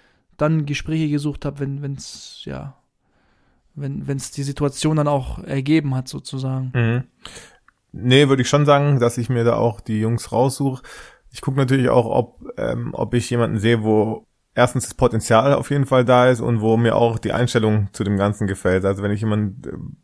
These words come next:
Speaker 2: äh, sehe, einen Jugendspieler, der bemüht ist und der, ja, auch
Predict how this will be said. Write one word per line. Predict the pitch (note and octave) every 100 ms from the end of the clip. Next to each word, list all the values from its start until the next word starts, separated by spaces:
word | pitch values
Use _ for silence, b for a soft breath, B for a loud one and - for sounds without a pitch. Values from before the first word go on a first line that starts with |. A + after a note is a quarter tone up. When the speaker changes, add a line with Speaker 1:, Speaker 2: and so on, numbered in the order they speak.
| _
Speaker 2:
äh, | -
sehe, | - A2 A2 A2+ G#2+ D#3 -
einen | G2+
Jugendspieler, | A2 A#2 - - G#2+ G2
der | G2+ G2+
bemüht | G#2 G#2+ B2 B2
ist | A#2+
und | A2 G#2
der, | G2+ G2+ - B B B B
ja, | G2+ G2+
auch | - G#2